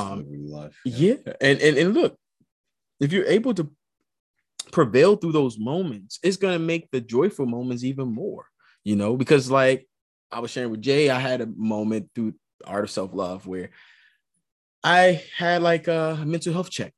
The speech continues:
Speaker 1: moment,
Speaker 2: Mm.
Speaker 1: where mental health day, where I was like, "Yo, you know what? I am not my best self.
Speaker 2: Mm-hmm.
Speaker 1: I'm really not my best self today. And I need a me moment. So I need to adjust what that's like."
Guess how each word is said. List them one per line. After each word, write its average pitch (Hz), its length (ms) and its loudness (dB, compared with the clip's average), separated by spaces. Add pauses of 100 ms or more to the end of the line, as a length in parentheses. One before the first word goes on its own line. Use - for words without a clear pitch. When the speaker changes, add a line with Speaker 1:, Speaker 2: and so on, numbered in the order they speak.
(240)
Speaker 1:
moment, 101 260 -10
Speaker 2:
Mm. 98 220 -10
Speaker 1:
where 117 200 0
mental 127 220 0
health 151 180 0
day, - 220 -16 (120)
where 110 120 -2
I - 20 0
was 120 120 -2
like, 104 140 0
"Yo, 117 280 0
you 107 100 -8
know 113 120 -6
what? 135 240 -2
I 107 80 -10
am 95 200 -10
not 104 220 -4
my 110 120 -4
best 107 280 -8
self. - 380 -12 (140)
Speaker 2:
Mm-hmm. 113 220 -8 (160)
Speaker 1:
I'm 104 300 0
really 107 320 0
not 98 140 -6
my 90 80 -8
best 87 240 -10
self - 140 -16
today. - 360 -20
And 101 300 -8
I 120 180 0
need 156 200 0
a 135 40 2
me 175 220 2
moment. - 320 -6 (320)
So 110 480 0
I 110 100 -4
need 127 140 -2
to 127 100 0
adjust 113 380 -4
what 110 100 -8
that's 104 220 -8
like." 104 340 -10